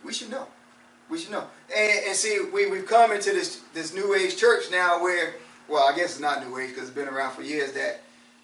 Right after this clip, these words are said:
"Well, how do you know you saved? How do you know you filled with the Holy Ghost because you need to speak in tongues?" Well, that's not in the Bible. It says that you have to speak in tongues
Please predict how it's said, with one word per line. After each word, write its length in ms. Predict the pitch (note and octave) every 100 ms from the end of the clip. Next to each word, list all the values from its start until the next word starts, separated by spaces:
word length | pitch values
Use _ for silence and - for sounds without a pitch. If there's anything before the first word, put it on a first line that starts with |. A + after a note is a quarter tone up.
| -
"Well, 400 | D3 D#3 - -
how 160 | - F3
do 80 | -
you 120 | F#3
know 100 | F3+
you 120 | E3
saved? 380 | - C3+ C#3 C#3+
How 140 | D3+
do 60 | F3
you 80 | F#3
know 140 | F3+
you 120 | E3+
filled 260 | - F3+ F3
with 100 | -
the 80 | D#3
Holy 220 | E3 D#3
Ghost 240 | D3 C#3+
because 220 | C#3 C#3 C3+
you 60 |
need 120 | D3 C3
to 60 |
speak 220 | - C#3+
in 100 | C#3
tongues?" 280 | C3 C#3+ C#3
Well, 100 | D3
that's 220 | D3+ D#3+
not 140 | D#3 D3+
in 60 |
the 60 | D3
Bible. 340 | D#3 E3+ - -
It 40 |
says 240 | - C#3 C#3
that 180 | B2+ D3
you 80 |
have 80 | -
to 60 | -
speak 260 | - -
in 80 | -
tongues 340 | D3 D#3 C#3+